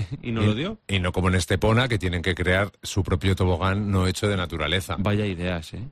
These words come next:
Speaker 2: Bueno, pues ha sido famoso por eso. ¿A
Speaker 1: Sí.
Speaker 2: que tú, a que tú si vas a Estepona te vas a tirar por ese tobogán?
Speaker 1: Desde luego, me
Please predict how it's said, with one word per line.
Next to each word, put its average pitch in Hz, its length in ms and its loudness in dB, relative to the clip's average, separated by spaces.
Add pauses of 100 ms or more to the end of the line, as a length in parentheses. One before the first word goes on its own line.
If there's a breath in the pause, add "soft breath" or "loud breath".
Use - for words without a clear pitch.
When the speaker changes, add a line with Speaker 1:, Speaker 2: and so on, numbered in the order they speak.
(240)
Speaker 2:
Bueno, 113 280 6
pues 101 160 2
ha 87 80 0
sido 123 220 2
famoso 101 340 0
por - 160 -2
eso. 98 320 0
¿A 110 60 4
Speaker 1:
Sí. 110 80 4
Speaker 2:
que 107 80 4
tú, 117 200 -2
a 107 120 4
que 113 100 2
tú 104 140 0
si 160 100 2
vas 156 160 4
a 151 60 4
Estepona 131 400 2
te 127 60 2
vas 120 120 2
a 123 60 0
tirar 110 220 0
por 110 100 0
ese 104 160 0
tobogán? 92 300 0
Speaker 1:
Desde 107 260 0
luego, 131 240 -2
me 110 60 -2